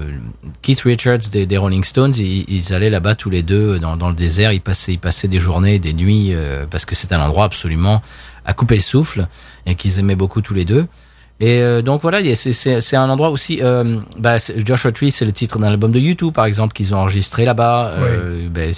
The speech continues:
Speaker 1: si vous, si vous voyez un petit peu la pochette, il y a ce, ce Joshua Tree, euh, donc ce, ce, cet arbre, euh, vraiment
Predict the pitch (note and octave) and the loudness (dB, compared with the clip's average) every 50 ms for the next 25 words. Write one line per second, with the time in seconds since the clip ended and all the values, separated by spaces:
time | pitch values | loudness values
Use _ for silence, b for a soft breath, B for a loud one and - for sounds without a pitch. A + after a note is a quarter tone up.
0 | - - - - G#2 G2+ G2+ F#2 - G#2+ G2+ G2+ G2+ G#2 G#2+ G#2 - - G2+ - | -6 -6 -4 -2 0 0 0 0 0 0 2 2 4 4 2 2 0 -2 0 2
1 | G#2+ G2+ F#2+ - G2 - - A2 G#2+ G#2 - - G2 F2+ - - F#2 F2+ F2 - | 2 2 2 2 0 0 2 0 0 0 0 -2 -4 -4 -2 -2 -2 -2 -2 -2
2 | - E2+ E2 F2 F2 F#2 - F#2 F#2 F#2 - - G#2 G2+ G2 F#2 D#2+ D2+ D2 C#2+ | -4 -4 0 0 0 0 0 0 -2 0 0 0 2 2 2 2 0 0 -2 -2
3 | D2 D2 B1+ C2 C2 A#1+ A#1 D#2 D#2+ - - - E2+ E2 - D#2+ - - E2 - | -4 -6 -6 -6 -8 -8 -6 -6 -8 -6 -4 -4 -4 -4 -4 -4 -4 -2 -2 2
4 | - A#2 A2+ G#2 G2 F2+ F2+ E2+ E2 D#2+ D#2 D#2+ E2 F2+ F#2+ G#2+ A2+ | 2 2 2 2 0 -2 -2 -2 -2 -2 -4 -4 -4 -4 -4 -4 -4